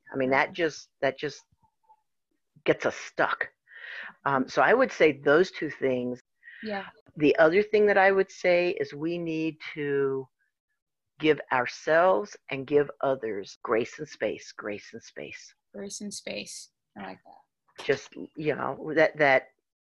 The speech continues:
Speaker 1: the more all of us can give each other grace and space, the more positive.
Speaker 2: Mm. Yeah, it gives people permission to be human. Grace
Speaker 1: Yeah.
Speaker 2: and space sound like they're just so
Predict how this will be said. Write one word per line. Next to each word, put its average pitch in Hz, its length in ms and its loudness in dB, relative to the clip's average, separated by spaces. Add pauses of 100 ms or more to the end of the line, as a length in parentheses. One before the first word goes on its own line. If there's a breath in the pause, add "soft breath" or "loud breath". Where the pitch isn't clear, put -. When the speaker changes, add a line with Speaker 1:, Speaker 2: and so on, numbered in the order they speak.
(120)
Speaker 1:
the 143 100 0
more 175 540 4 (180)
all 165 260 4
of 190 120 2
us 196 160 -2
can - 160 -14
give 143 160 -4
each 160 180 -6
other 156 180 -4
grace 139 400 -2
and 139 80 -12
space, - 600 -6 (1700)
the 139 80 -8
more 139 180 -2
positive. 117 560 -4 (1200)
Speaker 2:
Mm. 202 200 -6 (840 soft breath)
Yeah, 196 340 -2
it - 160 -6 (120)
gives 247 280 2
people 262 280 0
permission 208 500 -4
to 202 60 -2
be 185 180 -8
human. 185 480 -8 (480)
Grace 202 180 0 (160)
Speaker 1:
Yeah. 202 60 -10
Speaker 2:
and 196 60 -12 (120)
space 190 340 -4
sound 190 220 -4
like 190 160 -8
they're 190 140 -2
just 190 380 -4
so 185 460 -2